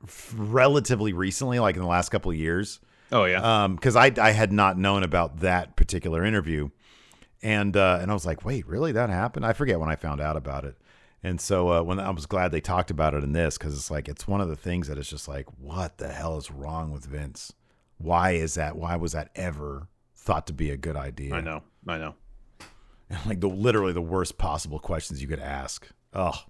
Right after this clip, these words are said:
Speaker 1: that was heart-wrenching.
Speaker 2: It was awful. It was awful. Awful. Um, towards the end, there's this, there's this pretty cool story,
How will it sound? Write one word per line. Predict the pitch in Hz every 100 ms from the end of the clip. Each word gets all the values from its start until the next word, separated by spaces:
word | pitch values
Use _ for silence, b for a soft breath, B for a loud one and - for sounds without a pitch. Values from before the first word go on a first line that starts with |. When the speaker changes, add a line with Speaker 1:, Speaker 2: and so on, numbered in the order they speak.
| b b b b b b -
Speaker 1:
that | 104
was | 87
heart-wrenching. | 90 80 73 73 76 73
Speaker 2:
It | -
was | 95
awful. | - 85 - 82 _ 104
It |
was | 85 82
awful. | 78 - 92 _ _
Awful. | 92 80 - - _ b b b b b b -
Um, | 110 113 113 107 101 - _ _
towards | - 190 131
the | 135
end, | 127 131 - _
there's | 104 110 104
this, | 104 -
there's | - 107
this | 101
pretty | - 110
cool | 110 95
story, | - 87 85